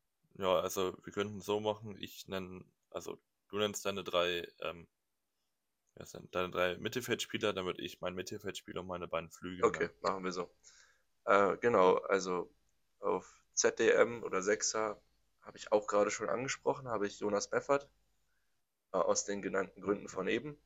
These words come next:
Speaker 2: Einfach Ruhe im Spiel, äh, genau das, was man braucht auf der Position. Ich habe auch über Breithaupt nachgedacht von Karlsruhe, hat's aber leider nicht ganz reingeschafft.
Speaker 1: Der,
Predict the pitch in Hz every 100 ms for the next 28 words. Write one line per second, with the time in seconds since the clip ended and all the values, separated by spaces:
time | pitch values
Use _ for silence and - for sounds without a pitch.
0 | _ _ 101 - - - - _ _ _
1 | _ 110 113 107 101 101 - 98 101 101
2 | - _ _ _ _ 98 - 92 90 95
3 | - - - 85 85 101 117 107 104 113
4 | 104 104 - 107 107 - _ _ _ _
5 | _ _ _ _ - 107 107 101 - 110
6 | - 117 107 110 - 113 113 - 104 104
7 | 107 107 117 - 117 120 120 - - -
8 | 92 87 95 98 92 90 - 107 139 131
9 | 139 143 147 156 - _ _ _ _ _
10 | _ _ _ _ - - 104